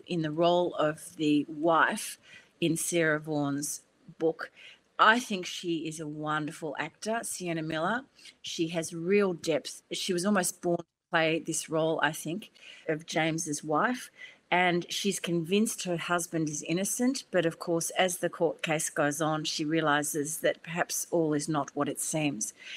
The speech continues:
The cast also boasts Rupert Friend playing James the M P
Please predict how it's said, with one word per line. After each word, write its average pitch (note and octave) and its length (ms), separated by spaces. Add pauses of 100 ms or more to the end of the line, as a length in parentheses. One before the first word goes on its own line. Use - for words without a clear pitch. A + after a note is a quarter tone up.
(120)
The G#3 100
cast G#3 520
also F#3+ 420
boasts E3+ 680
Rupert F#3+ 360
Friend F#3+ 680
playing E3 360
James E3+ 440
the D#3+ 160
M D#3+ 140
P E3 400